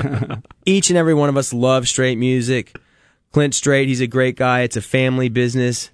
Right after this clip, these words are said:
They treat you right over there. They are having a huge holiday blowout sale right now. Parents,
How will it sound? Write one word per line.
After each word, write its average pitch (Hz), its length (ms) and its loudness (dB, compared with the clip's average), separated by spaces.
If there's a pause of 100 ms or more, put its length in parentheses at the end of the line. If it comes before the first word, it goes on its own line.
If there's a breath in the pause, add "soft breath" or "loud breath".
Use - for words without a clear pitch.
They 113 100 -2
treat 135 400 0
you 123 80 2
right 123 320 2
over 123 180 0
there. 123 240 2
They 127 200 0
are 127 100 2
having 120 320 -2
a 110 180 -4
huge 135 800 2
holiday 120 460 0
blowout 117 560 0
sale 117 280 -2
right 117 280 0
now. 117 340 0 (1080 loud breath)
Parents, 170 640 -2